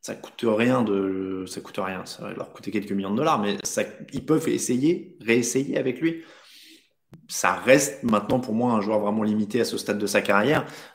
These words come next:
Donc, euh, il va falloir, euh, il, il va... Pff, c'est, ça va être difficile. Les conditions étaient vraiment idéales et ils ont pas saisi l'occasion. Bon. Euh,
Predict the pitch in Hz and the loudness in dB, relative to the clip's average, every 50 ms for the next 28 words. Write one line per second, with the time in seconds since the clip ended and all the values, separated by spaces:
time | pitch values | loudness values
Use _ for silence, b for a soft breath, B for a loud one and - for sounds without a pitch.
0 | B 95 98 104 104 104 - - 107 104 101 101 104 101 104 117 110 104 104 101 | B -4 -2 -2 -2 -2 2 6 8 8 10 8 8 6 2 0 4 4 4 4
1 | - - 104 104 107 110 110 101 98 98 95 90 92 92 92 90 92 92 98 85 | 6 4 4 6 6 6 6 6 6 6 4 4 2 0 0 -4 -6 -8 -8 -10
2 | 73 - - - 107 - 113 - 107 101 104 101 - - - - _ _ _ _ | -12 -16 -12 -10 -8 -8 -6 -4 -2 0 0 -2 -2 -4 -14 -20 _ _ _ _
3 | _ _ _ _ _ _ _ _ - - - - - - - - - - - 110 | _ _ _ _ _ _ _ _ -18 -16 -16 -14 -14 -14 -14 -8 -6 -6 -6 -4
4 | - - 113 107 107 104 107 - 127 135 135 151 151 143 - - 127 117 113 107 | -4 2 2 4 4 2 0 0 -4 -4 -2 0 0 2 4 4 4 4 4 2
5 | - - 139 139 139 139 139 - 185 170 135 - - - - 139 151 156 156 156 | 2 4 4 4 4 4 4 4 4 2 4 4 2 2 4 4 4 4 6 4
6 | 147 135 135 135 143 147 143 123 113 113 110 107 113 113 - 123 113 117 117 113 | 6 8 8 8 8 8 6 6 6 4 2 2 0 0 0 0 0 2 0 2
7 | 117 117 110 - 123 135 147 - B B B B B B B B B B B B | 2 2 2 4 2 0 0 -4 B B B B B B B B B B B B
8 | - - 98 95 90 - - - - _ _ _ B B B B B B B B | -10 -4 -2 -2 -2 -4 -6 -12 -20 _ _ _ B B B B B B B B
9 | B - 117 120 120 120 120 117 113 113 113 110 110 110 110 110 110 113 113 110 | B 2 6 6 8 8 8 8 8 8 6 6 4 4 4 2 2 2 2 2
10 | 113 | 2